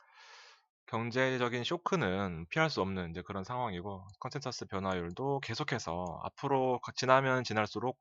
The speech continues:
더 기업들이 힘들어질 것이다라는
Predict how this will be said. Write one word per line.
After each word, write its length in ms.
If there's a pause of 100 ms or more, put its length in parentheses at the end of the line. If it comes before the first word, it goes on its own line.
더 480 (140)
기업들이 420
힘들어질 440
것이다라는 1040